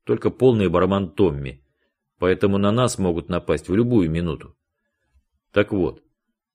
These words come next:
что если я сейчас резко сверну направо? Мы поедем на запад и ночевать будем в Айове.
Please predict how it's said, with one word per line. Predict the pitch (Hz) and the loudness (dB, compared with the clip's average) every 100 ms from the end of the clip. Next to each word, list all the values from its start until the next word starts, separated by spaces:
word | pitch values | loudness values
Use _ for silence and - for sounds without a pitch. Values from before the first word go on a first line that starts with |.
| _ _ _ | _ _ _
что | - - 135 | -10 0 2
если | 131 113 120 | 4 2 0
я | 113 117 | 4 4
сейчас | 104 98 90 131 107 95 | 4 0 0 0 0 0
резко | 135 127 - | -2 -2 -6
сверну | - 95 95 110 | -2 -2 0 0
направо? | 101 113 - 85 67 65 - | 0 0 -2 -4 -6 -16 -16
Мы | - 135 | -6 -4
поедем | - 92 104 98 90 | 0 2 2 2 0
на | 90 | -2
запад | 85 120 135 123 - _ _ _ | 0 0 0 -4 -8 _ _ _
и | 85 | -6
ночевать | 92 - 139 147 90 | -4 2 4 4 2
будем | 78 67 69 | -4 -6 0
в | 104 | 2
Айове. | 120 82 64 60 | 2 0 -4 -8